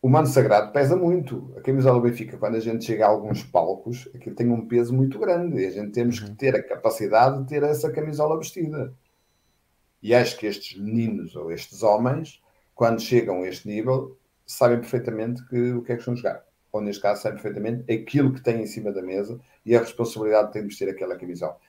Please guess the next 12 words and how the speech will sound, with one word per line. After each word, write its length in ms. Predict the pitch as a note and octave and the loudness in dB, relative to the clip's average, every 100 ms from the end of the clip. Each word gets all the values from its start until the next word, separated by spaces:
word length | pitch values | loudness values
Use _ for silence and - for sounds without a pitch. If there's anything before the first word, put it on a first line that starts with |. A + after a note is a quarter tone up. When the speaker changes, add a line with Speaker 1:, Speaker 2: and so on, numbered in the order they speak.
| _ | _
Speaker 1:
Se 100 | - | -2
calhar 240 | A#2+ G#2+ | 4 4
aconteceu 460 | A2 A#2 A2+ - A#2+ | 4 2 -2 0 0
exatamente 680 | B2 A#2+ A#2+ A#2 A#2 A2+ A#2+ | 0 0 -2 0 -6 -6 -6
isso 220 | A#2+ A#2+ | -4 -4
no 80 | A#2+ | 0
basquete 360 | A#2 B2 B2 | -2 -2 -2
Benfica 360 | B2 A#2 B2 A#2+ | -4 -2 -2 -2
que 60 | |
não 100 | B2+ | -4
foi 140 | B2 A#2+ | -2 -2
aproveitado. 500 | B2 D3+ E3 B2 | -2 -6 -4 -6